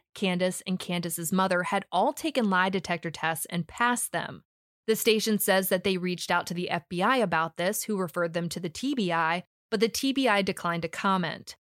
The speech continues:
Because I'm sure everyone's wondering about the boys and their version of events, Don said that they had also been questioned after being taken to a special facility.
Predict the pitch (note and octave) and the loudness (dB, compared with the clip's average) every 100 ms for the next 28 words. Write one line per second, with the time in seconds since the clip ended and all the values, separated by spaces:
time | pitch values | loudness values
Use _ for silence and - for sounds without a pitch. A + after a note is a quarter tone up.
0 | - F#3 A#3+ A#3+ G#3 G3 - G3 G3 F3+ | -4 0 2 4 4 2 4 2 4 2
1 | F#3 F3 F3 F3 F3 E3+ E3+ E3+ D#3+ D#3+ | 0 0 -2 -2 -2 -2 -4 -2 -2 -2
2 | E3+ C4 B3+ B3+ - F#3 F3+ A3+ D#4+ B3+ | 2 4 4 4 0 0 2 4 4 4
3 | A3 G3 F#3 E3 E3+ E3 E3 F#3+ - - | 2 2 -2 -2 -2 -2 -2 -2 -4 -2
4 | F3+ G#3 D4 - C4+ G#3+ E3+ G#3+ A#3 - | 2 4 4 2 0 0 2 4 4 2
5 | G#3+ D#4+ - G3 F3 E3+ E3+ E3 - F3 | 2 2 2 0 0 0 -2 -2 -2 -4
6 | F3 F3 G#3 F#3 F#3+ F#3+ - F3 E3+ E3 | -2 -2 -2 0 0 0 -2 -4 -2 -4
7 | F3 D#3+ E3 D#3 D#3 D#3+ - G#3 F#3+ D#3+ | -4 -4 -4 -4 -6 -4 0 2 2 0
8 | C3+ - | -6 -12